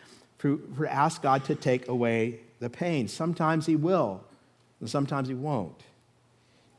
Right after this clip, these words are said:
And then third, we need to pray accepting God's plan. You need to pray, "What I want most, God, is your will."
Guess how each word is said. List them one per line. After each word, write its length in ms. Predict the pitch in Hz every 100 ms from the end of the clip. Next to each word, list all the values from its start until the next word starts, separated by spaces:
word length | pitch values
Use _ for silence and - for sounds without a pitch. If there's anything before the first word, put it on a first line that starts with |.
| -
And 140 | 131 143
then 100 | 135
third, 580 | 135 190 156 131 135 139
we 80 |
need 140 | 139 147
to 80 | 127
pray 440 | - 156 151 156
accepting 680 | 117 - - 151 - 143 127
God's 480 | 120 110 110 - -
plan. 480 | - 151 135 87 85 - _ _ _ _ - _ _ _ _ -
You 120 | 147
need 160 | 196
to 80 | 180
pray, 340 | 175 202 170 120
"What 240 | 123 170
I 140 | 170
want 320 | 143 143 165 143
most, 420 | 143 156 165 -
God, 400 | 123 120 120 120
is 140 | 113
your 160 | 120 120
will." 440 | 117 127 107 92